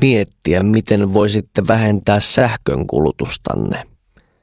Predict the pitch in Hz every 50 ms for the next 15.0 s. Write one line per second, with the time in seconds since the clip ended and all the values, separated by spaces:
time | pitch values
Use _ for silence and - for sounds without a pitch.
0 | _ _ _ _ _ _ _ _ _ _ _ _ _ - 117 117 110 - - -
1 | 113 104 107 113 110 110 - - 107 104 107 104 101 104 113 120 113 95 82 -
2 | _ - - - - - - - - _ _ _ _ _ _ _ _ _ _ _
3 | _ _ _ _ _ _ _ _ _ _ _ _ _ _ _ _ _ _ _ _
4 | _ - 127 131 143 147 143 - 156 147 151 160 180 170 127 113 104 104 - -
5 | _ _ _ _ _ _ - - 110 104 - - - 156 160 147 120 107 107 101
6 | - - - - 101 104 98 - 113 - - - - - - - 147 151 139 120
7 | 110 107 98 110 110 107 101 98 - - - - 113 104 98 90 85 85 69 60
8 | - - - - - 50 50 - _ _ _ _ _ - 107 101 101 - - 120
9 | 120 113 107 - - - 92 85 - - - - - - - - - - 71 78
10 | - - - - - _ _ _ _ _ _ _ _ _ _ _ _ _ _ _
11 | _ _ _ _ - - - 165 175 185 180 139 - - 131 123 113 - - -
12 | - 117 113 110 110 110 113 113 110 107 - - - - 151 156 147 - 117 110
13 | 107 104 107 95 - 139 147 139 113 - - - - 107 - 101 98 80 - -
14 | _ - - 73 85 87 90 78 - - - _ - - 50 50 - - -